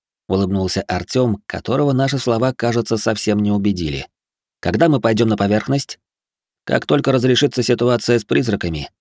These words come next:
ответил я, поднимаясь. «Так что, если хочешь отправиться на поверхность, помоги со стеной».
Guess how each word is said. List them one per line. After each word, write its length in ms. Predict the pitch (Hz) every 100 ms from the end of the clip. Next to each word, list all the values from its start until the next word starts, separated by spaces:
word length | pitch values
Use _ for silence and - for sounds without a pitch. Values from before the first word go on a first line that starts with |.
| _
ответил 440 | - 85 90 92 90
я, 160 | 87
поднимаясь. 640 | 92 87 92 80 67 - - _ _ _ -
«Так 160 | 120 101
что, 320 | 107 95 85
если 300 | 92 104 107
хочешь 340 | 120 117 -
отправиться 500 | 110 - 117 107 104
на 80 | 113
поверхность, 600 | 110 123 117 95 82 - -
помоги 320 | 110 117 110
со 140 | 117 104
стеной». 420 | 123 107 76